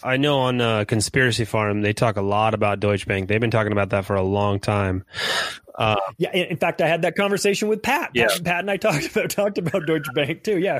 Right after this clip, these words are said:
Speaker 2: that's right.
Speaker 1: Yeah.
Speaker 2: It's funny you say that, because he brought that up. And, um, yeah, that's the, it. And, and, and how, how crazy is that? That all it takes is one totally mismanaged,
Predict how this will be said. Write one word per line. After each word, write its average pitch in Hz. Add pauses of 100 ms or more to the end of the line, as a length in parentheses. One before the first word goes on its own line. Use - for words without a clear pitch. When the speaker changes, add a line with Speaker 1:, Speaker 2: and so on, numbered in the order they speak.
Speaker 2:
that's 156
right. 196
Speaker 1:
Yeah. 208
Speaker 2:
It's 180
funny 170
you 170
say 190
that, 123
because 139 (320)
he 160
brought 151
that 185
up. 196 (140)
And, 147
um, 139 (640)
yeah, 143 (200)
that's 147
the, 143 (1000)
it. 156 (1200)
And, 190
and, 202
and 196
how, 226 (140)
how 220
crazy 196
is 127
that? 113
That 156
all 202
it 226
takes 190
is 131
one 180
totally 214
mismanaged, 170